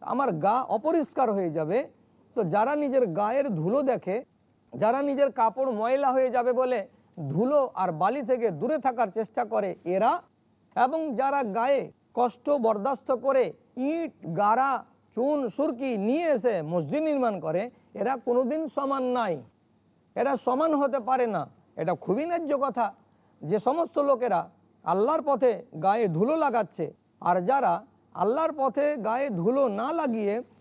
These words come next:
ওই ধুলো থেকে বেঁচে দূরে বসে থাকছে, তারা কোনোদিন সমান হতে পারে?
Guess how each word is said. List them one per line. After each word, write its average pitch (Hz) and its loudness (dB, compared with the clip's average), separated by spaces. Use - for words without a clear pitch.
ওই 240 4
ধুলো 190 -2
থেকে 247 2
বেঁচে 226 0
দূরে 254 0
বসে 240 -2
থাকছে, 220 -2
তারা 196 2
কোনোদিন 254 -2
সমান 214 -2
হতে 226 -2
পারে? 269 0